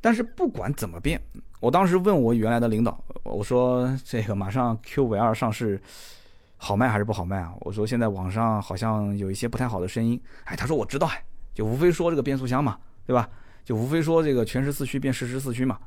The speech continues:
对不对？”这些都不关键，关键是什么？关键就是看价格。只要价格到位，加上这个新款造型、新的内饰，只要价格到位，奥迪Q五肯定好卖，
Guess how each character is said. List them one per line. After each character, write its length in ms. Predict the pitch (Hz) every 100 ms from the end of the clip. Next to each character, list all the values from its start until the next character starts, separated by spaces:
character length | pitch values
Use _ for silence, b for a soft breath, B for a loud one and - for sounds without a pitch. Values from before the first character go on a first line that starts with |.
| - -
对 100 | 135
不 40 |
对？” 120 | 139 117 B B B B B -
这 160 | -
些 160 | 185 190
都 260 | - 330 370
不 140 | 143
关 220 | 107 95
键， 160 | 95 - - - -
关 200 | - 185
键 140 | 160
是 100 | 117
什 140 | 95 -
么？ 120 | - - - -
关 300 | 170 165 160
键 220 | 156 123
就 160 | 113 127
是 100 | 107
看 180 | - 117
价 260 | 156 120
格。 200 | 95 58 - B B
只 240 | - 135 135
要 180 | 220
价 260 | 156 - 131
格 160 | 101 131
到 160 | 170
位， 200 | 135 101 - - - - -
加 220 | - -
上 240 | 196 180 127
这 160 | 139
个 100 | 107
新 220 | 101 - 160
款 160 | 107
造 160 | 135 113
型、 240 | 107 131 -
新 180 | - 151
的 80 |
内 120 | 139 131
饰， 200 | 135 - b b b b b b - - - - -
只 100 | -
要 100 | 170
价 120 | 226 214
格 60 |
到 100 | 240
位， 180 | 240 - - -
奥 160 | - 233
迪 140 | 202
Q 160 | 208 269
五 100 | - -
肯 160 | 190
定 120 | 320
好 80 | 226
卖， 180 | 131